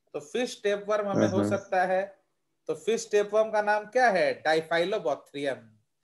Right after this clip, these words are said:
Speaker 1: तो वो हमें हो सकता है। तो जैसे गांव वाँव में आप देखोगे गोटे बा भजा करा हुए, तो बा भजा का मतलब क्या है मालूम है? वो सिर्फ तवा पे रख के सेक देते हैं, तो अगर उस तरह से आप सेकोगे तो शायद वो वर्म नहीं मरा होगा।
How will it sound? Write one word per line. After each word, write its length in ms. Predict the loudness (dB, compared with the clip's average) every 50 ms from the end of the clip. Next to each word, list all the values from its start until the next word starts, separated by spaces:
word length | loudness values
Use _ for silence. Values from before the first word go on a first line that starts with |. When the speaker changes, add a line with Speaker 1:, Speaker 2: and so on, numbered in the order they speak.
| _ _ _ _ _ _ _ _ _ _ -14
Speaker 1:
तो 60 | -8
वो 220 | -2 0 2 2
हमें 280 | 4 2 0 0 0 -4
हो 140 | -4 -4 -6
सकता 420 | -6 -8 -10 -10 _ -8 -8 -8
है। 280 | -8 -10 -16 -18 _ _ _ _ _ _ _ _ _ _ _ 0
तो 100 | 0 0
जैसे 240 | 0 -2 -6 -6
गांव 400 | -4 0 4 4 6 6 4 2
वाँव 220 | 2 0 0 0 0
में 80 | 0
आप 140 | 0 0 0
देखोगे 420 | 0 0 -2 0 -2 -4 -4 -4 -4
गोटे 160 | -2 -4 -4
बा 340 | -2 0 2 4 4 4 4
भजा 340 | 2 0 -2 0 0 -2
करा 240 | -2 -2 -4 -6 -6
हुए, 220 | -6 -8 -12 -18 -18 -20 _ _ _ _ _ _ _ _ _ _ _ _ _ _ _ -20 -14 _ -10
तो 80 | -6
बा 280 | -2 0 2 2 4 4
भजा 280 | 2 2 2 2 0
का 120 | 0 0 -2
मतलब 280 | -2 -4 -4 -4 -6
क्या 200 | -4 -2 0 0
है 100 | 0 0
मालूम 220 | 0 -2 -4 -2 -2
है? 60 | -2
वो 60 | -2
सिर्फ 280 | -2 -4 -6 -8 -4 0 2
तवा 240 | 4 6 6 4
पे 160 | 4 4 2 2
रख 220 | 2 0 -2 -2
के 80 | -4 -4
सेक 320 | -2 0 -2 -2 -2 -4
देते 280 | -8 -8 -8 -8 -10 -10
हैं, 240 | -10 -12 -18 -20 _ _ _ _ _ _ _ _ _ _ _ _ -2
तो 60 | 0
अगर 200 | 2 2 2 2
उस 220 | 2 0 -2 0 2
तरह 160 | 2 4 4
से 160 | 4 4 6
आप 140 | 6 6 4
सेकोगे 680 | 2 -2 -4 -4 -2 -2 -2 -2 -2 -2 0 0 0 -2 -4 -10 _ _ _ _ _ -4
तो 80 | -4 -4
शायद 600 | -4 -2 -2 0 2 4 4 4 4 2 2 -2 -8
वो 240 | -4 -2 0 0 2
वर्म 380 | 2 2 2 2 0 -4 -8
नहीं 280 | -10 -8 -8 -8 -8 -6
मरा 260 | -6 -4 -4 -4 -6
होगा। 520 | -6 -10 -12 -8 -8 -8 -8 -8 -12 -20